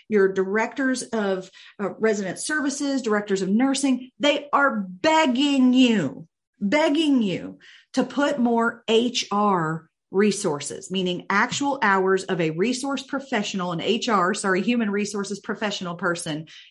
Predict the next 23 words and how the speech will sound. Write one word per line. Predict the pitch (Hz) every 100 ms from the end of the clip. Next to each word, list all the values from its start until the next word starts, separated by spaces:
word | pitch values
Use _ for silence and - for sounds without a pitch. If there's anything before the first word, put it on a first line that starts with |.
| _ 233
in | 220 226 220 220 - _ -
the | 165 170 185
building. | 175 165 143 - - - _ _ - - - - -
And | 220 196
that | 190 226 247 -
needs | 220 240 269 294 254
to | 262
cover | - 285 302 240 208 220
the | 208
compliance | 202 180 180 220 214 262 277 -
aspects. | 285 285 - 277 285 - - - - - -
Employee | 226 208 220 233 226
relations | 202 196 208 226 - 294 262 233
are | 208
so | 208 - - 294 294 302 311
time | - 262 269
consuming | 277 262 294 277 262
now | 254 247 269
with | 262 220
so | - 240 254
much | 240 240 - - - - _
of | 214 202 185 185
the | 190 180 180